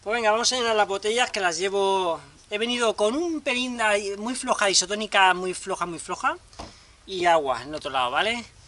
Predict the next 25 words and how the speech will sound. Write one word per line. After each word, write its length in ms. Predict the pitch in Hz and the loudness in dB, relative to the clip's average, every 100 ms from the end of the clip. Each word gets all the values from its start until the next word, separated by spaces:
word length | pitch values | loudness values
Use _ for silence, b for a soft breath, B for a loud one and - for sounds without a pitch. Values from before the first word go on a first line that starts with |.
| B B B | B B B
Y 120 | 170 | -6
he 40 | 180 | -2
cogido 800 | 196 - 202 202 202 190 190 180 | -2 -4 -4 -2 0 2 2 6
a 100 | 175 | 6
lo 100 | 180 | 4
último, 560 | 190 - 214 214 214 202 | -4 -6 -8 -2 2 6
ahora 340 | 196 202 202 | 6 6 4
a 20 | |
lo 120 | 196 | 2
último 320 | 196 196 202 196 | -2 -4 -2 -2
he 40 | |
cogido 300 | 185 196 196 | 0 0 2
así 140 | - | 2
un 60 | 185 | -2
poquito 320 | 170 165 170 | -4 -8 -6
de 600 | 156 151 147 139 135 123 131 - - | -4 -2 -2 -4 -6 -8 -14 -18 -8
crema 240 | 165 151 | -2 2
de 60 | 131 | 2
almendrina, 600 | 127 135 131 160 190 165 | 0 -12 -10 -6 -4 0
de 60 | |
esa, 160 | 180 208 | -2 -2
de 80 | 156 | -6
crema 200 | 147 135 | -8 -8
de 60 | |
almendras 480 | 135 165 202 254 | -8 -8 -6 -8